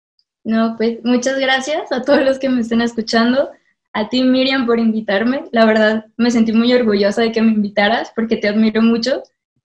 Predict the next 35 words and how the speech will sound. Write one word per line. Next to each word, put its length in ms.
como 320
maestra, 580
como 260
persona, 640
y 180
no 160
sé, 240
me 120
sentí 220
muy, 400
muy 180
emocionada, 760
también 300
un 80
poco 200
nerviosa. 840
Es 80
la 140
primera 360
vez 140
que 140
cuento 300
como 420
todo 240
el 120
después 500
de, 320
siempre 340
es 180
como 260
me 120
enfoco 260
en 80
el 100
accidente, 540